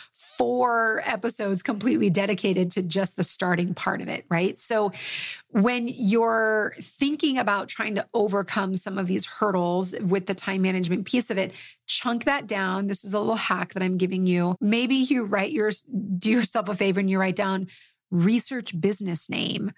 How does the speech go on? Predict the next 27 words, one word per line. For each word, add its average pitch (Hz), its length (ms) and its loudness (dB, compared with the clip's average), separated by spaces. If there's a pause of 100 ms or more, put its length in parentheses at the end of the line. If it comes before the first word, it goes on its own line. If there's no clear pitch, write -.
(440)
or 220 580 2
maybe 247 260 2
even 254 200 2
more 226 360 2
specifically, 208 920 0 (380)
look 220 420 2
up 185 300 0
business 226 420 0
name 226 240 0
on 208 220 0
Secretary 196 600 0
of 180 80 0
State - 300 -6 (140)
website, 170 800 -2 (140)
<laughs> - 200 -2
right? 226 540 2
Like, 254 400 -2 (880)
how 349 180 2
about 508 200 0
we 403 120 2
start 277 300 -2
working 262 320 0
on 254 120 2
our 240 80 0
sustainability 226 1040 0 (160)
right 196 500 4
away? 190 480 -4